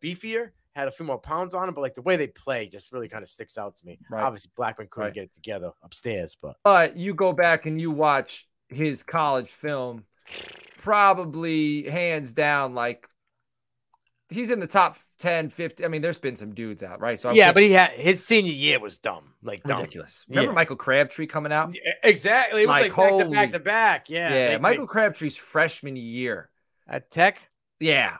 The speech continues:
Speaker 2: was like, man,
Speaker 1: One-handed
Speaker 2: that wa-
Speaker 1: sideline catch. Odell before Odell.
Speaker 2: Again, and that was against Texas, right? Like,
Speaker 1: Yeah.
Speaker 2: dude, and that was hu-, like, with, like, three seconds left.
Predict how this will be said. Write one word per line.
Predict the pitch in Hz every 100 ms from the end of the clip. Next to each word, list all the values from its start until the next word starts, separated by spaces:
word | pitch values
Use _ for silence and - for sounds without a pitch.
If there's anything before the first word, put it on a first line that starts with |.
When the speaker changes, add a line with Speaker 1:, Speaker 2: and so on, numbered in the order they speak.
| -
Speaker 2:
was | 123 143 117 - 98
like, | 117 123 117 - _ _ _
man, | 127 127
Speaker 1:
One-handed | 190 165 180 180
Speaker 2:
that | 170
wa- | -
Speaker 1:
sideline | 156 170 165 165 156
catch. | 160 -
Odell | 208 208 220 214
before | 190 - 196
Odell. | 170 156 143 104 - -
Speaker 2:
Again, | 151 175
and | 165
that | 180
was | 190
against | 160 151 -
Texas, | 185 - 135
right? | 131 175 196 _ _ _
Like, | 127 202
Speaker 1:
Yeah. | 349 339 - 151
Speaker 2:
dude, | 190 151 - -
and | 151 175
that | 202
was | 165
hu-, | - - 214
like, | 170
with, | 180 - _
like, | 170 165 -
three | 214 220
seconds | - 202 202 156
left. | 123 92 - _